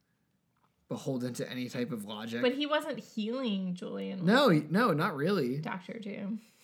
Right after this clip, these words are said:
Speaker 1: <laughs> Julian's so much less threatening
Speaker 2: <laughs> I
Speaker 1: that way.
Speaker 2: know. Julie.
Speaker 1: <laughs> But, uh, yeah, I don't think they really, um, I,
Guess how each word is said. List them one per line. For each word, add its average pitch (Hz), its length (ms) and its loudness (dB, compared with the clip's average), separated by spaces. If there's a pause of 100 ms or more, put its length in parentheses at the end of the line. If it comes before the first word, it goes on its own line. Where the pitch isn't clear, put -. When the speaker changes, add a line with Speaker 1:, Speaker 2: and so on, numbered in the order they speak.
Speaker 1:
<laughs> - 520 0
Julian's - 580 2
so 247 180 6
much 202 140 8
less 196 240 4
threatening 156 520 0
Speaker 2:
<laughs> - 80 0
I 202 160 10
Speaker 1:
that 262 80 0
way. 254 40 2 (240)
Speaker 2:
know. 214 180 -2 (360)
Julie. 294 600 -8 (400)
Speaker 1:
<laughs> 190 320 2
But, 185 280 8
uh, 147 260 8 (160)
yeah, 170 220 0
I 170 160 4
don't 185 260 4
think 180 320 2
they 147 180 4
really, 131 540 2 (420)
um, 113 420 -6 (1300)
I, 127 100 -2